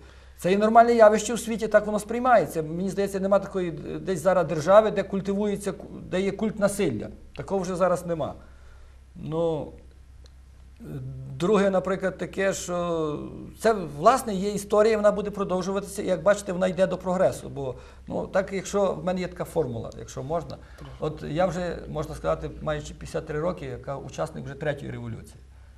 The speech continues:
Speaker 1: Перший, то ще вісімдесят восьмий, дев'яносто перший рік, я жив тоді у Львові,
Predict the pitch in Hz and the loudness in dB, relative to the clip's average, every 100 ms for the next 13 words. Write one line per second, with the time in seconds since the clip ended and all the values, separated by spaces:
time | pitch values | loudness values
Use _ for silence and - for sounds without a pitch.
0 | - - 160 170 160 165 - 151 151 156 | -8 -4 -4 -6 -10 -10 -10 -10 -10 -10
1 | 143 - 151 - - - 151 139 120 127 | -10 -8 -10 -8 -10 -10 -10 -10 -10 -10
2 | 135 147 - 123 147 135 139 139 156 156 | -8 -10 -12 -4 -4 -4 -10 -8 -10 -10
3 | - - - 139 139 139 147 175 135 131 | -18 -20 -18 -12 -10 -8 -10 -10 -10 -8
4 | 135 156 156 151 | -2 -2 0 -4